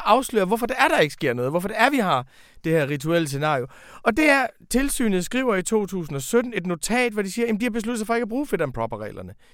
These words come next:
De vil ikke bruge de regler til det yderste, for de synes egentlig ikke, at man skal gribe ind over for, de synes egentlig ikke, man skal gribe ind over for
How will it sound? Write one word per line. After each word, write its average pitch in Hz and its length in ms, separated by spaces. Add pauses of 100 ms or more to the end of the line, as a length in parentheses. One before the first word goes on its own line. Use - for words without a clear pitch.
De 254 80
vil 262 140
ikke 285 180
bruge 254 320 (520)
de 226 100
regler 220 300
til 175 160
det - 100
yderste, 247 300
for 226 80
de 247 100
synes 247 180
egentlig 247 300
ikke, 220 100
at 208 40
man 190 140
skal 165 120
gribe 170 260
ind 226 200 (100)
over 165 240
for, 120 460
de 131 220
synes 214 120
egentlig 233 180
ikke, 226 100
man 196 100
skal 175 100
gribe 165 240
ind 233 140
over 131 200
for 123 220